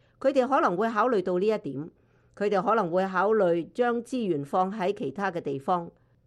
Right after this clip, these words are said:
Angel Wong 話佢認為呢個係可能嘅。目前外國公司並未爭先恐後嘅出逃。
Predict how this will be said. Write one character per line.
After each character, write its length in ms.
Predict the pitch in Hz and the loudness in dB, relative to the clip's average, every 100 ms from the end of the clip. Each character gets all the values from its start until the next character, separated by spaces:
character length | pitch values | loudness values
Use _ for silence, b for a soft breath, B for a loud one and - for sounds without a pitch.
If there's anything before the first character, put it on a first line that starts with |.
| _ | _
Angel 300 | - 277 269 | -2 0 2
Wong 240 | 262 262 220 | 4 4 4
話 180 | 175 | 4
佢 100 | 180 | 4
認 200 | 208 190 | 2 2
為 200 | 165 147 | 0 -2
呢 120 | 185 262 | -2 -2
個 80 | |
係 180 | 220 165 | 0 0
可 220 | 156 156 | -2 0
能 180 | 214 143 | 0 -2
嘅。 200 | 123 131 - _ _ _ | -4 -6 -6 _ _ _
目 180 | - 185 | -4 -4
前 260 | - 151 131 b b | -4 -8 -8 b b
外 160 | 208 | -2
國 160 | 214 262 | 0 0
公 180 | 311 311 | 0 -4
司 300 | 302 285 285 | -2 -2 -2
並 240 | 202 185 | -2 0
未 180 | 185 180 | 0 0
爭 240 | 185 262 | 0 0
先 360 | 254 269 247 214 | -2 -4 -2 -2
恐 200 | 175 220 | -2 -4
後 220 | 269 160 | -2 -2
嘅 220 | 156 165 | -2 -4
出 100 | 151 | -4
逃。 240 | 262 147 | -8 -8